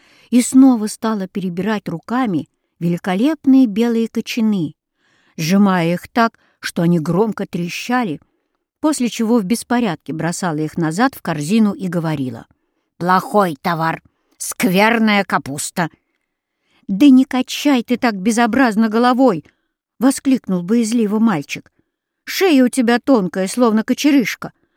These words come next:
Она может переломиться, и тогда голова твоя упадёт в корзину, а уж её-то никто покупать не станет». «Так тебе не нравится моя тонкая шея?»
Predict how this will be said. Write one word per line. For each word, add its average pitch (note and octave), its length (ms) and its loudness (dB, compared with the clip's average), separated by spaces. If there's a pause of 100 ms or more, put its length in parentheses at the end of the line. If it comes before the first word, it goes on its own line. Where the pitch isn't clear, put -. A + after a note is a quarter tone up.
(160)
Она B3 220 4
может B3+ 360 4
переломиться, C4+ 760 4 (460)
и G#3+ 80 -2
тогда A3+ 360 0
голова G#3+ 400 0
твоя G#3 340 -2
упадёт G#3 400 0
в - 60 -20
корзину, G#3 600 0 (360)
а A#3 120 4
уж G#3 160 0
её-то A#3+ 460 2
никто A#3+ 380 4
покупать F#3+ 540 -4
не A#3 140 6
станет». D#3 540 -2 (1080)
«Так - 240 -8
тебе F3 360 -4
не F3+ 140 2
нравится F3 760 -2
моя F3 380 -2
тонкая F#3+ 640 -2
шея?» G#3 840 -2